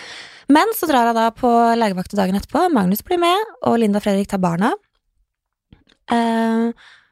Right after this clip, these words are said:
og først dro vi Nydalen på, du vet, sånn der, sånn, sånn inn og ut, og han bare, "Ja, jeg tror kanskje du skal få slippe å betale for timen her, for jeg tror du skal dra rett ned på legevakta, for det eneste der de har sånn håndkirurger og sånn." Jeg bare, "Å ja, vi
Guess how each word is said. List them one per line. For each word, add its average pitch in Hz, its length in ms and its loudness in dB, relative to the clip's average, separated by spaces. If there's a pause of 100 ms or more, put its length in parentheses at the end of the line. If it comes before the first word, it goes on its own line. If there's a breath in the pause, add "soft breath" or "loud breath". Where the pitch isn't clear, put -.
(720 soft breath)
og 277 100 2
først 311 220 0
dro 233 120 4
vi 214 120 2
Nydalen 185 400 0
på, - 80 -6
du 214 60 2
vet, 214 140 -2
sånn 214 120 0
der, 190 120 2
sånn, 185 260 0 (500)
sånn 196 200 2
inn 180 200 0
og 180 100 2
ut, - 100 -4
og 185 60 -4
han 196 120 2
bare, 175 160 0 (600 loud breath)
"Ja, 349 100 4 (240)
jeg 381 140 0
tror 302 160 -2
kanskje 240 320 2
du 202 60 -4
skal 240 120 -6
få 269 60 -2
slippe 233 180 0
å 175 60 -4
betale 185 220 0
for 190 100 -6
timen 185 180 2
her, 185 120 2
for - 100 -6
jeg - 60 -8
tror 240 100 -2
du - 60 -10
skal 285 160 -4
dra 302 180 2
rett - 560 -4
ned 220 240 4
på 240 80 0
legevakta, 180 420 -2
for 220 120 -2
det 214 100 2
eneste 185 220 -4
der 185 120 0
de 190 160 0
har 185 260 0 (140)
sånn 190 160 2
håndkirurger 165 520 0
og 165 100 -6
sånn." 185 160 -2 (160)
Jeg 226 140 -2
bare, 220 120 -2
"Å 220 120 -2
ja, 262 80 -4
vi 233 120 -6